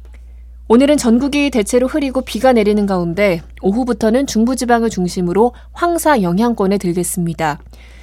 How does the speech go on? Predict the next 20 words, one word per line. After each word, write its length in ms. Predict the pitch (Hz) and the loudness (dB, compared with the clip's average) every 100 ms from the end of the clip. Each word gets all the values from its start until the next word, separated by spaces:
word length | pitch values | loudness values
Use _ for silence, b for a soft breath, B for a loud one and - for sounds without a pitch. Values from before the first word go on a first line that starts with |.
| b - | b 4
예상되는 600 | 208 208 269 254 247 269 | 4 4 2 2 2 0
비의 340 | - 233 226 | 0 2 4
양은 440 | 165 170 220 190 160 | 2 2 0 0 -2
제주도 420 | 185 185 202 208 | -2 -2 0 0
이십 400 | 180 202 262 233 | 0 -2 -2 0
에서 180 | 214 233 | 0 0
육십 300 | 180 - 214 | -4 -2 0
밀리미터, 560 | 196 170 - 160 139 B B B - | 0 0 -4 -6 -6 B B B -8
부산, 380 | 202 254 240 | 2 6 6
울산 400 | 220 180 180 196 | 4 0 0 0
등 240 | 180 262 285 | 0 0 -2
경상권 640 | - 180 196 220 202 196 | -2 -2 0 -2 0 -2
삼십 400 | 202 294 302 285 | 0 -2 -2 -2
에서 160 | 220 202 | -2 -4
팔십 340 | - 294 294 | -2 -2 -2
밀리미터, 540 | 247 196 170 - 156 151 B B B | 0 0 -2 -4 -6 -6 B B B
서울과 500 | - - 320 302 277 | -6 4 4 6 2
경기 380 | 240 190 175 175 | 2 0 0 0
등 240 | 180 262 277 | 0 -2 -4
수도권 540 | - 277 - 247 262 | -4 -4 0 0 0